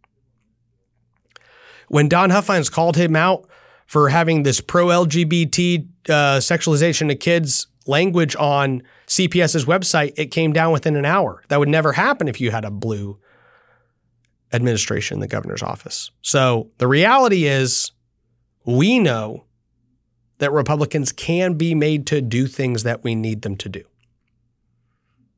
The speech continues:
They are a tool that you as a Texan can use to accomplish what you need accomplished.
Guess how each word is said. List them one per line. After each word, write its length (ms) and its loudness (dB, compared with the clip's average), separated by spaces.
They 200 2
are 280 0
a 180 0
tool 360 -2
that 340 -6
you 300 0
as 180 -4
a 100 -4
Texan 480 -4
can 260 -4
use 380 -2
to 160 -6
accomplish 600 -8
what 200 -10
you 80 -8
need 460 -8
accomplished. 720 -14